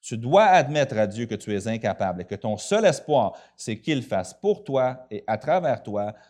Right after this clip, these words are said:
ce que tu es incapable de faire, ce qui est tout. Tu dois ensuite croire que Christ, lui, est capable de te faire vivre dans la victoire. Croyez-vous que Christ vit en vous ? Si vous êtes sauvé, la réponse, ça devrait être oui.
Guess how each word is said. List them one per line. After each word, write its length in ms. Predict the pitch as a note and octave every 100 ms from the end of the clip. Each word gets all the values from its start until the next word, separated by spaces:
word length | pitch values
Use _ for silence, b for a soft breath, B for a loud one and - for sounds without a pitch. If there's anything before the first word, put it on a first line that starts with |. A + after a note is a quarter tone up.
| _
ce 220 | - -
que 240 | A2+ B2 A2+
tu 320 | A2+ G#2+ G2+
es 220 | F2 F2+
incapable 800 | A2 G#2+ - F2 - F#2 F2 E2+ _ _ _ _ _
de 100 | D#2+
faire, 240 | - _ _ _ _ _ _ _ _ _ _
ce 60 | _
qui 100 | -
est 80 | E2
tout. 120 | - _ _ _ _ _ _ _ _
Tu 80 | -
dois 120 | B2
ensuite 220 | B2 C3
croire 420 | - C#3+ D3 A#2+
que 100 | -
Christ, 580 | G2 - C3+ A#2+ - - _
lui, 320 | C#2+ G2 A#2+ -
est 140 | F#2
capable 500 | - F#2 G2 A2 D2+ _ _ _
de 60 | F#2+
te 140 | G2
faire 340 | F#2 G#2+ F2 E2
vivre 340 | G#2+ F2 C#2 _ _
dans 200 | F2+ E2+
la 120 | D#2
victoire. 380 | D2 C#2+ - - _ _ _ _ _ _
Croyez-vous 340 | - C3+ C3 G3
que 100 | C#3
Christ 320 | - D3+ A#2+
vit 140 | B2 B2
en 160 | G#2
vous ? 200 | F2+ A#2 _ _
Si 140 | - A2
vous 80 |
êtes 100 | A2+
sauvé, 360 | A2 A2+ G2 A#2
la 100 | G2+
réponse, 380 | F2 E2+ G#2 F#2+
ça 80 | F2+
devrait 240 | F2 E2+
être 100 | C#2 D2
oui. 200 | -